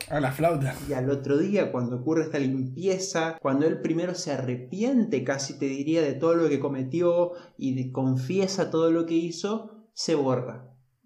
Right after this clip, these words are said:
Speaker 2: Se terminó, nunca pasó. Desaparecen todos esos cadáveres porque finalmente logra confesar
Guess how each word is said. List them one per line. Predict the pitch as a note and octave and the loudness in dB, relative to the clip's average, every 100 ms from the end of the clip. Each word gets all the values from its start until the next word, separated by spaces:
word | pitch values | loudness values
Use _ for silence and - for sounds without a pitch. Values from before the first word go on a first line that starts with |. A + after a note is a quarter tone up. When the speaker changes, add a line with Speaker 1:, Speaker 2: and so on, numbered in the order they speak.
| _ | _
Speaker 2:
Se | - D#3+ | -4 -2
terminó, | D3+ C3+ C3 A#2+ - D3 | 0 0 2 0 -2 -2
nunca | D#3+ F3 F3 - | 0 0 0 -4
pasó. | C3+ - A#2+ - - | -4 -4 -4 -4 -8
Desaparecen | C#3 D#3 D3 D3+ E3+ F3 E3+ | -6 -4 -2 0 0 -2 -2
todos | E3 E3 | -2 -2
esos | D#3 | -4
cadáveres | E3 D#3 F3+ E3+ | 0 2 2 0
porque | E3 D3+ C#3+ | -2 -4 -4
finalmente | D3 D3+ E3 F3 F3 | -6 -4 -4 -4 -2
logra | D#3+ E3 E3+ E3+ | 0 0 -2 -4
confesar | D#3+ D#3 - C3+ B2+ F3+ F#3+ G#3+ - | -4 -4 -6 -8 -4 -2 0 -2 -6